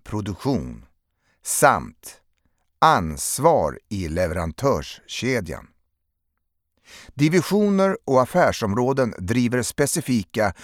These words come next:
hållbarhetsfrågor som är relevanta för verksamheten.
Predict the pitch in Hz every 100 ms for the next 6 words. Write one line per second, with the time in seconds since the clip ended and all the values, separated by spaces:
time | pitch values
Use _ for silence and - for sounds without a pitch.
0 | - - 156 120 73 78 78 - 104 101
1 | 92 90 65 - - - 113 104 98 110
2 | 120 123 131 123 - 82 - _ - 76
3 | 76 73 113 80 - 67 67 85 - 64